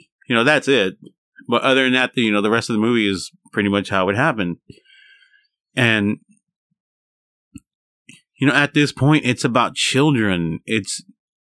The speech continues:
it's not about the left or the right.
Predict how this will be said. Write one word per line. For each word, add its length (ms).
it's 200
not 200
about 240
the 80
left 340
or 200
the 100
right. 460